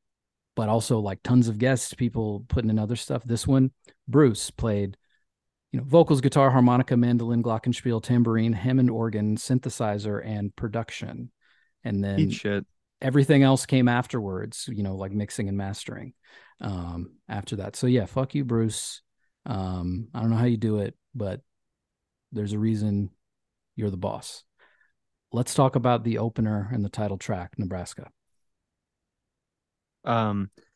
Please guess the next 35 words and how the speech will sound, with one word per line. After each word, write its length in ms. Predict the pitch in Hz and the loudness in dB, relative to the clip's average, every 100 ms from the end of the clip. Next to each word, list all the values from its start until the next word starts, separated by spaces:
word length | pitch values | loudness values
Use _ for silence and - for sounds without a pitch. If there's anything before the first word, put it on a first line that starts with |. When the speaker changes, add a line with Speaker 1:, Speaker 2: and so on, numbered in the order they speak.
| _ _ _ _ _ _ - | _ _ _ _ _ _ 0
Speaker 2:
I, 240 | 110 107 | 2 2
uh, 460 | 98 107 107 101 98 - | -2 -2 -2 -2 -4 0
I, 160 | 120 - | 0 4
I, 320 | 117 - 135 | 4 6 6
I 20 | |
don't 220 | 131 165 | 4 4
really 160 | 151 135 | 4 4
have 280 | 117 123 101 | 4 2 0
too 200 | - 117 | -2 0
much 300 | 113 113 - | 0 -2 -2
about 260 | 104 104 | -2 0
it, 140 | 110 - | -2 -2
just 320 | 110 104 - - - _ _ | -8 -10 -12 -20 -20 _ _
because 360 | - - 110 98 | -18 -12 -8 -4
I 100 | 101 | -6
feel 240 | - 117 | -4 -2
like 120 | 107 - | -2 -2
the 80 | 101 | -8
song, 240 | - 107 | -4 -2
like, 140 | 101 95 | -2 -4
says 260 | - 101 | -4 -4
so 120 | - 101 | -2 -4
much 240 | 95 - | -4 -4
on 80 | 101 | -4
its 120 | - | -2
own, 160 | 104 104 | -4 -2
but 200 | 101 - | -4 -6
I 500 | - - _ - 110 | -14 -20 _ -2 2
Speaker 1:
Yeah. 20 | |
Speaker 2:
wrote 160 | 113 | 2
such 180 | - 117 | 2 0
a 60 | 120 | 0
dope, 360 | 95 113 113 | 2 2 2
haunting 600 | - - - 107 101 113 104 | -2 -10 -2 -2 -2 -4 -4
track. 420 | 107 98 113 | -4 -4 -4